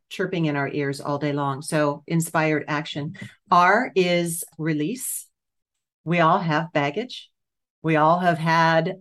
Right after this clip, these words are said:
unfortunate things that have happened to us. We've been stung. We've been depra-, uh, you know, betrayed. Someone disrespected us. And we carry that emotional energy with us, and it doesn't serve us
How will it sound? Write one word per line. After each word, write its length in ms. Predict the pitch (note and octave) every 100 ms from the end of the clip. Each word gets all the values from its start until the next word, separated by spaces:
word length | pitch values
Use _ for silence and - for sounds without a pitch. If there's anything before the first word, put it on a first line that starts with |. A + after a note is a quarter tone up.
| -
unfortunate 720 | F#3 G#3 G#3 G3+ G3+ G#3 -
things 300 | F#3+ G3 F#3+
that 100 | F#3+
have 100 | F#3
happened 400 | F3+ F#3 G3+ F#3+
to 160 | G3 F#3
us. 240 | F#3 F#3
We've 220 | F3 D3+
been 220 | D#3+ D3+
stung. 440 | D3 - G3+ F#3 F#3
We've 180 | E3+ D#3
been 200 | D#3 D#3
depra-, 480 | D#3 - G3 F#3
uh, 140 | F3+ D#3+ C#3+ _ -
you 160 | E3+
know, 120 | D#3+
betrayed. 800 | C#3+ E3 - G#3 G3+ F#3+ F#3 E3+ E3+
Someone 280 | F#3+ E3+ E3
disrespected 720 | F#3+ F#3+ F#3+ - F#3 F#3+ F3+
us. 200 | F3 - _ -
And 180 | G3 F#3
we 200 | F#3 F#3+
carry 460 | - G3+ G#3+ G#3+
that 280 | F#3+ F3 F3 _ -
emotional 600 | F3+ F3 F#3+ G3 G3 F#3
energy 360 | F#3 F3+ E3+ E3+
with 200 | E3 G#3+
us, 220 | G3+ -
and 100 | E3
it 80 | D#3+
doesn't 280 | F#3 G#3+ G3+
serve 340 | D#3+ E3+ D#3+
us 260 | D#3+ -